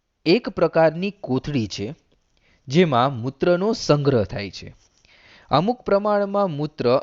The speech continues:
એકઠું થતાં તે કુદરતી રીતે નિકાલ થાય છે, એટલે કે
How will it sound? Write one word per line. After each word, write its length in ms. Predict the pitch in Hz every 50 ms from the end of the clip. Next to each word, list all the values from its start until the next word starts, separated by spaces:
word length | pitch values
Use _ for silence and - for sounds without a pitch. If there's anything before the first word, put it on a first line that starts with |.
| - -
એકઠું 500 | 131 143 147 - - - - 190 190 185
થતાં 540 | - - 185 175 139 - 113 104 110 131 147 _ _ _ _ _ _ _ _ _ _ _ -
તે 140 | - 127 123
કુદરતી 880 | 123 _ - - 156 160 165 165 208 214 220 208 214 226 226 226 226
રીતે 520 | 196 147 127 117 - 113 107 110 123 143 127
નિકાલ 600 | 143 160 135 113 127 143 135 - 180 170 147 123
થાય 260 | 107 - 110 98 98 101
છે, 180 | - - 147
એટલે 320 | 139 - - - 113 110 110
કે 280 | - 160 185 226 247